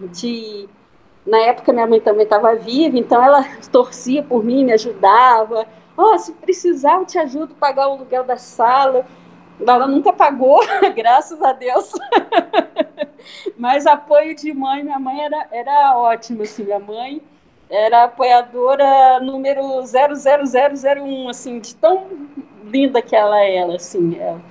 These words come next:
E é isso. Aí Negrita surgiu nesse, sair desse trabalho automático.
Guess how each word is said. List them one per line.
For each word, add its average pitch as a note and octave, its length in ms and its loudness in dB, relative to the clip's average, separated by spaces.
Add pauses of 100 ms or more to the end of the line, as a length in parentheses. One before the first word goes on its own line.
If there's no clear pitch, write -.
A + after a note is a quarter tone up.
(800)
E - 60 -8
é G4+ 200 2
isso. B3 600 0
Aí B3 220 2
Negrita D4+ 560 2
surgiu D#4+ 680 2
nesse, D#4 520 2 (560)
sair C#4 580 0
desse F4 280 -4
trabalho C4+ 600 2
automático. A#3+ 1080 -2